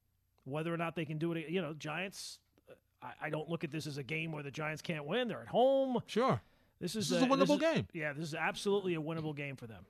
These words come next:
Speaker 1: You know,
Speaker 2: Gotta be
Speaker 1: and
Speaker 2: honest with you, it's more of a winnable game than Tennessee.
Speaker 1: Yeah,
Speaker 2: On
Speaker 1: you know, the
Speaker 2: paper.
Speaker 1: only thing is, I don't know how good Tennessee is going to turn out to be this year.
Speaker 2: Mm-hmm.
Speaker 1: Um, again, it's only one game, but I think that there's some warning. You know, the fact that they traded away A J Brown, who was their big weapon there. I don't know
Speaker 2: Yeah.
Speaker 1: how long of a,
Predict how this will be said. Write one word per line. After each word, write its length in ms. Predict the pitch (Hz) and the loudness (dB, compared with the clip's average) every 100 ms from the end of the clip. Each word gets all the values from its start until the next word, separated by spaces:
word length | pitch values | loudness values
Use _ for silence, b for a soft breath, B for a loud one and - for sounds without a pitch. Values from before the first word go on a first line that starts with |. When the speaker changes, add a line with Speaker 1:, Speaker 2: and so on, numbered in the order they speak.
| _ - | _ -8
Speaker 1:
You 80 | 135 | 4
know, 80 | |
Speaker 2:
Gotta 140 | 143 170 | 8 10
be 80 | 165 | 8
Speaker 1:
and 80 | 175 | 8
Speaker 2:
honest 140 | 165 | 6
with 160 | 202 226 | 2 2
you, 80 | - | 2
it's 140 | 170 160 | 4 8
more 120 | 185 | 6
of 60 | |
a 80 | 165 | 6
winnable 320 | 170 175 170 | 4 4 4
game 200 | 165 175 | 2 2
than 120 | 175 156 | 2 4
Tennessee. 540 | 185 165 202 269 - - _ _ _ _ _ _ _ _ _ _ 165 | 4 4 4 2 -2 -12 _ _ _ _ _ _ _ _ _ _ -2
Speaker 1:
Yeah, 300 | 190 285 - | 4 6 6
Speaker 2:
On 120 | 147 | 6
Speaker 1:
you 60 | 135 | 10
know, 120 | 208 | 10
the 120 | 269 - | 10 6
Speaker 2:
paper. 80 | |
Speaker 1:
only 140 | 294 311 | 6 4
thing 220 | 302 277 | 2 0
is, 100 | 214 - | -2 -2
I 140 | 247 | 2
don't 220 | 285 254 | 4 4
know 200 | 233 226 | 4 4
how 220 | 175 208 190 | 4 2 2
good 280 | 170 202 | 4 2
Tennessee 480 | - 202 185 - 190 | 2 0 0 -2 0
is 100 | 175 | 0
going 280 | 151 180 175 | 2 0 0
to 60 | 151 | -2
turn 280 | - 185 | -2 0
out 160 | 170 156 | -2 -4
to 60 | 151 | -6
be 240 | 135 180 | -2 -2
this 300 | 202 220 - | 0 -2 -2
year. 360 | 226 240 247 - 156 - | 0 2 2 0 -6 -6
Speaker 2:
Mm-hmm. 40 | |
Speaker 1:
Um, 400 | 156 147 151 151 175 | -6 -4 -6 -6 0
again, 260 | 185 180 | 2 2
it's 140 | 139 180 | -2 -2
only 180 | 185 | 0
one 280 | 180 185 180 | 0 0 0
game, 540 | 170 190 214 247 262 220 _ - | 0 0 0 0 -2 -4 _ -6
but 160 | 151 | -4
I 80 | 165 | -4
think 140 | 170 196 | -4 -2
that 120 | 170 | -2
there's 160 | 175 | -2
some 200 | - 160 | -4 -4
warning. 240 | 165 196 190 | -2 -2 -2
You 60 | |
know, 100 | 160 | -4
the 80 | 139 | -6
fact 260 | 185 175 - | -2 -2 -2
that 40 | |
they 80 | 156 | -6
traded 320 | - 180 175 | -2 -2 -2
away 280 | 160 165 170 | -2 -2 -2
A 100 | 170 | -2
J 180 | 156 160 | -2 -4
Brown, 440 | 127 139 156 160 165 | -4 -4 -2 -2 -4
who 80 | |
was 160 | 143 123 | -6 -8
their 100 | 139 | -10
big 260 | 117 165 147 | -8 -8 -4
weapon 380 | 160 160 170 151 | -4 -4 -4 -4
there. 320 | 151 156 151 | -4 -2 -2
I 80 | 147 | -2
don't 140 | 160 | -4
know 60 | 151 | -4
Speaker 2:
Yeah. 60 | |
Speaker 1:
how 140 | 151 156 | -4 -4
long 300 | 156 160 151 | -4 -6 -6
of 80 | |
a, 120 | 139 | -8